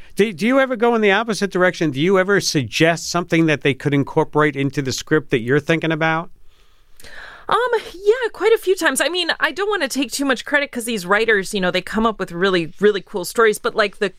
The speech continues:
Speaker 2: C M E, the coronal mass ejection that I mentioned, you know, that was a big one where it was like, "Let's just have a space disaster. We
Speaker 1: Yeah.
Speaker 2: just want a cool space disaster that's gonna interrupt the transporter. What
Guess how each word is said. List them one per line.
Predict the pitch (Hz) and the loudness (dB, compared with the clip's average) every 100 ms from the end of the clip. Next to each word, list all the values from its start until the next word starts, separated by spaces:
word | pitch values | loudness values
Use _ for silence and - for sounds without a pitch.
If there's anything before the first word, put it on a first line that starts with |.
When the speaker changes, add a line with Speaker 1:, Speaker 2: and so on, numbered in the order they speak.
| - - | -14 -8
Speaker 2:
C | - - 285 | -2 2 2
M | 226 | 2
E, | 220 | 2
the | 202 | 0
coronal | - - 196 185 | -2 0 2 2
mass | 160 160 - | 2 0 -2
ejection | 147 147 165 - 151 | -4 -2 -2 -2 -2
that | 139 | 0
I | 131 | 0
mentioned, | 143 170 - 156 143 - - - - | 0 0 2 0 0 -4 -14 -20 -4
you | 180 | 2
know, | 180 | 2
that | 196 233 | 2 2
was | 226 175 | 0 0
a | |
big | 165 196 170 | -2 -2 0
one | 165 160 151 147 160 | 2 2 0 -4 0
where | 175 165 165 151 - | 2 4 2 0 -2
it | 180 | -2
was | 180 165 | 0 0
like, | 170 160 160 | 2 2 2
"Let's | 165 240 | 0 -2
just | - 349 | -2 -2
have | 262 214 | -2 -2
a | |
space | - - 170 - | -4 -4 -4 -4
disaster. | 156 139 127 - - - - - - - | -4 -2 -2 -4 -8 -12 -12 -14 -16 -4
We | - | 0
Speaker 1:
Yeah. | |
Speaker 2:
just | 196 - | 2 2
want | 220 | 2
a | 190 | 0
cool | - 254 254 | -4 -2 -2
space | - 202 180 | 0 -2 -2
disaster | - 165 151 147 - 156 | -2 0 0 0 -2 -2
that's | 156 - | -2 -2
gonna | 175 | -2
interrupt | - 202 202 185 180 - | 0 2 4 4 0 -4
the | |
transporter. | 151 - 143 139 139 - 143 131 120 | -4 -4 -4 -4 -6 -2 0 0 0
What | 143 180 185 | 2 2 2